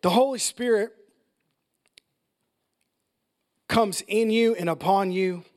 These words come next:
to give you that power to live a new life. A lot of people will ask questions about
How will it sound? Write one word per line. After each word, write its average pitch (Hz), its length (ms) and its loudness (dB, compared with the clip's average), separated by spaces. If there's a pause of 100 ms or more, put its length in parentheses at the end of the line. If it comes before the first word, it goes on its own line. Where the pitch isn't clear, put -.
(1120)
to 170 100 -6
give 151 260 -4
you 165 80 -6
that 160 220 -8
power 156 480 -2
to - 140 -6
live 147 240 -8
a - 20 -14
new 147 140 -8
life. 143 380 -10
A 175 80 -4
lot 202 360 4
of 247 100 -10
people 208 540 -6 (2500)
will 185 120 2
ask 226 280 0
questions 220 760 -2
about 190 600 -2